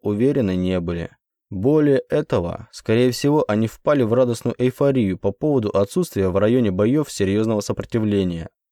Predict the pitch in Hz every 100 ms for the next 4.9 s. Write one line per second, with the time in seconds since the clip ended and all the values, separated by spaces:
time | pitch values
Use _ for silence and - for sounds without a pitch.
0 | _ 123 113 151 143 147 165 151 165 175
1 | 139 101 104 95 104 104 - 107 117 123
2 | 180 170 - 85 98 - 98 92 131 151
3 | - 147 - 95 95 104 113 113 110 101
4 | 113 - 95 - 107 95 87 82